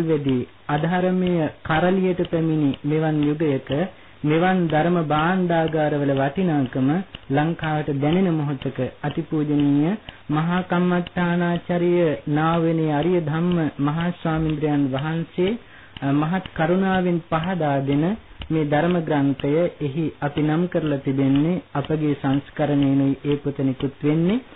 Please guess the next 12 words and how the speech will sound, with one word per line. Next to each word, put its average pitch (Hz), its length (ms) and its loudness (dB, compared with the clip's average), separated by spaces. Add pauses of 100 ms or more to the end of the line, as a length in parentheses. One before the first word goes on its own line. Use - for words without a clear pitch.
(200)
නොපෙනෙන 170 680 2 (100)
ලොව 156 240 2 (300)
සැබෑ 160 560 0
තතු 170 280 -4
කියලා. 110 420 -4 (120)
එහි 160 300 0 (160)
අන්තර්ගතය 165 760 -2 (160)
ගැන 147 280 0
කෙටියෙන් 160 520 -2
යමක් 147 280 0
කියනවා 139 460 0
නම් 147 200 2